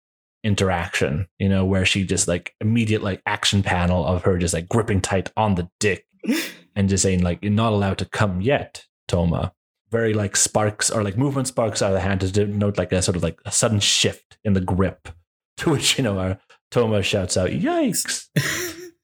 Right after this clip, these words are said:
Speaker 2: What a, what a strange choice, though, for the localization. Just yikes. <laughs>
Speaker 1: Yikes. <laughs> Ooh, yikes. That's a bit too mean for me, uh, Cuddly. I'm gonna have to go. Ooh. <laughs> Um,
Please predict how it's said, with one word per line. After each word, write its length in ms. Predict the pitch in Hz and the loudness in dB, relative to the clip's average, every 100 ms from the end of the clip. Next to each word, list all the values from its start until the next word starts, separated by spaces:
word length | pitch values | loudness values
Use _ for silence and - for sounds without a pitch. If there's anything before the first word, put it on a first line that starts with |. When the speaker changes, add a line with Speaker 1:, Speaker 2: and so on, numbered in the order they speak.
| _ - | _ -4
Speaker 2:
What 200 | 220 240 | -2 -2
a, 80 | - - - | -4 -10 -4
what 140 | 277 | -2
a 60 | 262 | 0
strange 720 | - - 135 123 127 139 - | 0 0 -2 0 -2 -2 -2
choice, 440 | - - 113 117 - | -2 0 0 0 0
though, 200 | 101 117 | -2 -2
for 180 | - 117 | -2 -2
the 460 | 107 107 104 107 | -2 0 0 -2
localization. 1000 | - 139 135 120 120 123 117 117 - 117 110 | -2 0 0 0 0 0 0 0 0 0 0
Just 220 | 127 - | 0 -2
yikes. 1000 | 131 190 466 - - - - - 151 - - _ | -2 0 0 0 2 4 4 4 2 0 -10 _
<laughs> 140 | - | -6
Speaker 1:
Yikes. 760 | 117 123 311 - - - - - | -4 0 0 -2 -2 0 2 0
<laughs> 880 | - 160 196 180 160 185 170 175 185 | -2 -2 0 -2 -2 -2 -2 -2 0
Ooh, 260 | 247 160 | 0 0
yikes. 440 | 120 139 175 - - | 2 2 2 -2 -4
That's 160 | 139 | -2
a 40 | 170 | 0
bit 200 | 165 165 | -2 -2
too 120 | 147 | 0
mean 380 | 123 120 160 156 | 2 2 0 0
for 140 | 135 | 0
me, 320 | 113 104 107 | 2 2 2
uh, 220 | 104 98 | 2 0
Cuddly. 380 | 95 - 101 98 | -2 -2 0 2
I'm 160 | 104 110 | 2 0
gonna 140 | 127 | 0
have 160 | 131 123 | 0 0
to 80 | 104 | -4
go. 480 | 101 113 110 92 - - - - | -2 0 0 -2 -2 -4 -4 -4
Ooh. 520 | 143 131 113 104 117 | -2 0 0 0 0
<laughs> 60 | 640 622 554 - _ _ _ _ 117 - | -2 -6 -10 -16 _ _ _ _ -8 -6
Um, 480 | 120 123 131 139 | -4 0 2 0